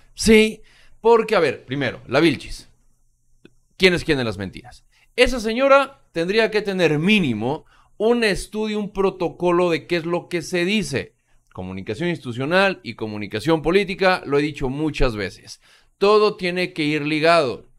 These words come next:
todo tiene que tener pilares de construcción para que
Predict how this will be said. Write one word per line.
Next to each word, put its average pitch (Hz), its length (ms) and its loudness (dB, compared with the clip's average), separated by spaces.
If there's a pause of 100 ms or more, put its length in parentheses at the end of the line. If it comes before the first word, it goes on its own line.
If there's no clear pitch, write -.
(120)
todo 151 400 6
tiene 120 400 -6
que 113 140 -4
tener 113 380 -8
pilares 107 380 -6
de 131 140 -8
construcción 165 720 0 (380)
para 156 360 2
que 160 360 -2